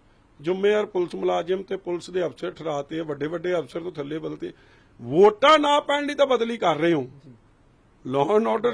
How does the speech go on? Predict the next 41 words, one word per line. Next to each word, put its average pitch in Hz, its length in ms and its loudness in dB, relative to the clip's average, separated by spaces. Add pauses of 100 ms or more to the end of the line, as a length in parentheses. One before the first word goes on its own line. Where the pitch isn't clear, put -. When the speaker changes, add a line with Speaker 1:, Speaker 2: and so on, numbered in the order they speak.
(120)
Speaker 1:
security 269 500 2
ਦੇਣ 226 200 -2
ਲਈ 226 120 -6
ਉਹ, 214 220 -4
ਉਹ 220 160 -6
ਤੁਸੀਂ 214 420 -4
ਬਦਲੀ 175 440 -6
ਨਹੀਂ 127 120 -8
ਕਰ 123 160 -6
ਰਹੇ। 104 140 -16 (100)
Speaker 2:
ਹੂੰ, 175 80 -20 (140)
Speaker 1:
ਉਦੋਂ 202 200 -6
Speaker 2:
ਇਲੈਕਸ਼ਨ 240 100 -2
Speaker 1:
ਕਹਿੰਦੇ 247 260 -4
ਭਾਵੇਂ 220 300 -4
ਮਿਲੇ 214 280 0
ਨਾ 196 220 0
ਮਿਲੇ, 208 440 -2
Speaker 2:
ਹੂੰ। 147 180 -20 (420)
Speaker 1:
ਉਹ 190 160 -2
ਨਹੀਂ 185 140 -2
ਕੋਈ 208 380 -6
ਸਾਨੂੰ 165 320 -6
ਵੋਟਾਂ 180 300 -6
ਮਿਲਣੀਆਂ 143 360 -8
ਚਾਹੀਦੀਆਂ। 123 340 -12
ਇਹ 214 120 -6
ਤਾਂ 240 100 -6
ਹਾਲਾਤ 165 340 -4
ਬਣ 196 200 -6
ਗਏ 214 120 -4
ਤੇ 220 140 -6
ਇਹ 208 160 -6
ਜਿਹਾ, 214 240 -2 (480)
ਅਮ, 104 180 -6 (920)
ਕਮਲਾ 214 460 -2
ਚਲਾ 180 320 -4
ਸਕਦਾ 208 320 -4
ਪੰਜਾਬ 220 400 -6
ਸੂਬੇ 196 280 -14
ਨੂੰ। 180 100 -14